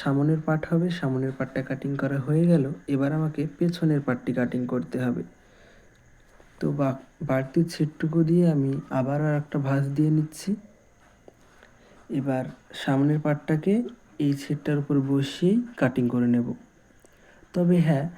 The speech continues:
সামনের পার্টের থেকে পেছনের পার্টটায় এক ইঞ্চ এক্সট্রা নিতে হবে গলার সাইডে। যেদিকে আমি গলাটা কাটিং করেছি, সেই দিকে এক ইঞ্চ এক্সট্রা নিতে হবে, কারণ পেছনের সাইডে আমি চেন বসাবো, তাই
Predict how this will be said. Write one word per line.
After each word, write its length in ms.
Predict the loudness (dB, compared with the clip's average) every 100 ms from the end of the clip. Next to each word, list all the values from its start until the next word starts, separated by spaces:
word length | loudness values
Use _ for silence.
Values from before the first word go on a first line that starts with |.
| -16 -20 -20 -14
সামনের 580 | -2 2 4 4 4 2
পার্টের 280 | 0 0 -2 0
থেকে 200 | 0 0 0
পেছনের 400 | 0 2 2 2
পার্টটায় 400 | -2 -2 -2 -2 -2
এক 120 | -4 0
ইঞ্চ 200 | 0 0 -4 -6
এক্সট্রা 380 | -6 -6 -2 2
নিতে 300 | 4 4 4
হবে 280 | 4 4 2 -2 -6 -20 -20 -20 _ -20 -20 _ 2
গলার 300 | 6 6 4 2 0
সাইডে। 360 | 2 2 0 -6 -8 -2
যেদিকে 260 | 2 2 2
আমি 120 | 2 4
গলাটা 360 | 2 2 -2
কাটিং 280 | -4 -2 0
করেছি, 440 | 2 2 2 0 -4 -6 -8
সেই 180 | -4 0
দিকে 220 | 0 0 -2 -2
এক 100 | -2 0
ইঞ্চ 140 | -2 0 -4
এক্সট্রা 280 | -4 -2 0
নিতে 200 | 0 -2 -2
হবে, 220 | -2 -4 -10 -20 -20 -14 -4
কারণ 200 | -2 -2 0
পেছনের 400 | -2 2 0 2 0
সাইডে 280 | 2 2 2 4
আমি 120 | 2 0 -6 -2
চেন 240 | 2 6 6
বসাবো, 420 | 4 2 2 2 0 -6 -14 -20 -20 -20 -16
তাই 140 | -8